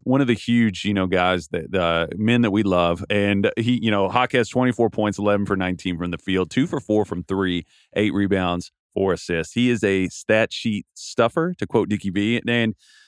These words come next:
he did it today. He, he was a th-, he was a guy that, uh, they didn't, you know, have an answer for, and they're just steady, man. You just watch U C L A. They know what they do. They do it. They,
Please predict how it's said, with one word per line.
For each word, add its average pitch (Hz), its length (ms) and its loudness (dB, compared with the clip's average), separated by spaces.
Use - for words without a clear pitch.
he 185 100 4
did 254 160 4
it 233 100 2
today. 98 300 2
He, 131 240 4
he 151 100 4
was 165 140 0
a 156 80 0
th-, 151 180 2
he 147 140 2
was 160 100 0
a 147 60 -2
guy 139 260 4
that, 123 320 0
uh, 117 320 4
they 120 160 2
didn't, 123 400 2
you 107 180 0
know, 104 140 2
have 110 160 2
an 110 80 2
answer 107 320 2
for, 117 240 2
and 127 140 2
they're 165 100 4
just 170 200 -2
steady, 135 400 -2
man. 65 400 -8
You 120 100 0
just 131 160 -2
watch 143 260 2
U 135 80 -2
C 131 160 -2
L 113 140 2
A. 113 140 4
They 101 120 2
know 101 200 2
what 123 160 0
they 120 120 2
do. 95 400 2
They 85 160 -2
do 98 280 0
it. 95 180 0
They, 85 180 0